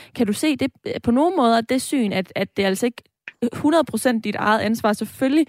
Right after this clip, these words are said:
skal du gå til tandlægen og få det her tjek, og du skal rette ind efter, hvad tandlægen siger. Men der er altså også nogen, der er disponeret bedre end andre.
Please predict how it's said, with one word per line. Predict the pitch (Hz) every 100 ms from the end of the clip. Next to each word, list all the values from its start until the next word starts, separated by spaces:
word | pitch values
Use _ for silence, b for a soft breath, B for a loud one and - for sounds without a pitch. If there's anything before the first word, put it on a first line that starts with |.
| B B
skal | - 254
du | 220
gå | 214
til | 208 202
tandlægen | 233 220 254 214 202
og |
få | 208 220
det | 247
her | 226
tjek, | 208 220 233
og | 202
du | 202
skal | - 202
rette | - - - -
ind | 104 247
efter, | 226 220 202
hvad | 196
tandlægen | - 214 226 214 202
siger. | - 214 233 B B
Men | 220
der | 196
er |
altså | 185 190 220
også | 262
nogen, | 247 233 269
der | 240
er | 196
disponeret | 190 202 - 202 233 226 185 -
bedre | 202 226 226
end | 208
andre. | 196 277